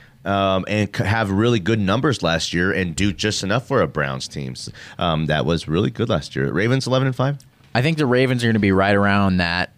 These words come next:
Speaker 2: eleven win mark.
Speaker 1: Ten and seven for me.
Speaker 2: Yeah, I, I think they get a, a slightly
Speaker 1: No Dobbins,
Speaker 2: worse,
Speaker 1: man.
Speaker 2: slightly worse. J K Dobbins is gone.
Speaker 1: I loved him.
Speaker 2: Mark Ingram is gone. So they're
Speaker 1: Mark
Speaker 2: gonna ha-
Speaker 1: Andrews?
Speaker 2: Mark Andrews is a great, uh, tight end.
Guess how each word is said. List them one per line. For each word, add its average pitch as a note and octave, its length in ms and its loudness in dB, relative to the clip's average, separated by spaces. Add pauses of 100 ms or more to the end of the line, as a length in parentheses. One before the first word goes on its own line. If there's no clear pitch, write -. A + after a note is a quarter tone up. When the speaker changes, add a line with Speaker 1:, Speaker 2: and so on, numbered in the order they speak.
(120)
Speaker 2:
eleven F2+ 600 2 (180)
win F2+ 100 0
mark. E3 240 2
Speaker 1:
Ten D#3 40 4
and F2 220 2
seven F#2+ 380 2
for F2 140 -6
me. E2+ 240 0
Speaker 2:
Yeah, B2 800 2
I, B2+ 100 0
I - 20 2
think C3 240 -2
they A#2 160 2
get A2+ 160 4
a, G2 280 4
a F2+ 80 0
slightly A#2 520 2
Speaker 1:
No A#2+ 40 2
Dobbins, C3+ 380 2
Speaker 2:
worse, G2 160 -2
Speaker 1:
man. B2+ 300 0
Speaker 2:
slightly C#3 400 2
worse. A#2+ 280 4
J A#2+ 200 2
K A#2+ 200 2
Dobbins G#2+ 460 4
is F#2 140 -2
gone. G2+ 220 2
Speaker 1:
I A#2+ 40 4
loved B2+ 260 2
him. F2+ 240 0
Speaker 2:
Mark C#3+ 300 2
Ingram B2+ 380 4
is A2+ 100 2
gone. A2 640 2 (160)
So - 160 -2
they're A#2+ 80 4
Speaker 1:
Mark B2+ 120 2
Speaker 2:
gonna C3+ 120 2
ha- D3 60 2
Speaker 1:
Andrews? G3+ 840 -2
Speaker 2:
Mark C3 220 2
Andrews D#3 320 4
is C#3 140 2
a B2+ 80 4
great, A#2+ 460 0
uh, G2+ 500 4
tight A2+ 260 2
end. G#2 340 2